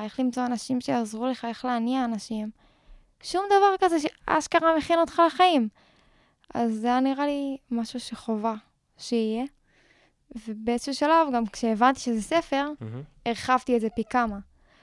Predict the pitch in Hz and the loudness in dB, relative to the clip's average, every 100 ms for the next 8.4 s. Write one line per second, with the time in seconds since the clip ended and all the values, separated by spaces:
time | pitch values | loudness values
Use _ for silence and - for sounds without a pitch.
0 | _ - 233 233 254 285 277 - 247 240 | _ -4 2 4 6 6 4 2 0 0
1 | 240 - 233 - 226 226 226 - 220 208 | 0 -2 -6 -4 -2 0 0 -2 -4 -4
2 | 220 208 285 277 277 262 - 233 240 240 | -6 0 2 4 0 -6 -4 -2 0 -2
3 | - 226 226 226 - 240 226 226 220 202 | -2 -4 -4 -4 -2 -2 0 0 -2 -4
4 | - 277 277 269 - - - - 233 226 | -2 0 0 -4 -12 -20 -10 0 2 2
5 | 233 233 220 226 254 277 262 254 - _ | 2 2 2 4 4 4 4 0 -6 _
6 | _ _ - 247 233 233 220 220 262 277 | _ _ -8 0 2 2 2 0 2 2
7 | 247 - - - 208 220 220 269 269 269 | -2 -4 -10 -8 -4 -2 2 2 2 2
8 | 240 226 127 | 0 0 -4